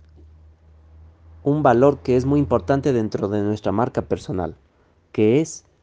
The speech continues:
el servicio. Habíamos hablado primeramente que tu marca tiene que ver con tus valores y que una de ellas era la delicadeza para manejar el dinero.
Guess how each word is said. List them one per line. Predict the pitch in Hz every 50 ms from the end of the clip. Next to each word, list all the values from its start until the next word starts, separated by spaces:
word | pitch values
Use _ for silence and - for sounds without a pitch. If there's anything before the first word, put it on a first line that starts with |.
| _ _
el | - 113 113 98
servicio. | 95 - - 92 85 - - - 101 92 - - - - - - _ _ _ _ _ _ _ _ _ _ _ _ _ _ _ _ _ _ _ _ _ _ _ _ - _ _ _
Habíamos | _ - 101 120 131 143 147 135 131
hablado | 117 110 123 147 156 156 160 151 151 147 _ _ _ _ _ _ _ _ _
primeramente | - 117 113 120 131 135 127 127 139 143 135 135 147 139 131 131 _ _ _ _ _ _ _ _ _ _ _ _ _ _ _ _ _ _ _ _ _
que | - 135
tu | 131 135 131 120
marca | 117 117 139 170 170 165 _ - 170 160 156 147 147 _ _
tiene | - 131 123 123 113 113 113
que | - 120 104
ver | 110 127 131
con | - 139 127 113 -
tus | - - 104 95 87 110
valores | - 80 76 73 80 85 82 71 - - - - - - _ _ _ _ _ _ _ _ _ _ _ _ _ _ _ _ -
y | -
que | - - 104 95
una | 95 117 127 131 120 107
de | 110
ellas | 123 123 120 127 117 104 110
era | 110 110 113
la | 110 101 92
delicadeza | 90 90 85 85 85 - - 92 87 95 117 127 - 123 -
para | - 90 90
manejar | 85 85 82 80 76 - - 98
el | 92 90 85
dinero. | 82 80 78 76 - - -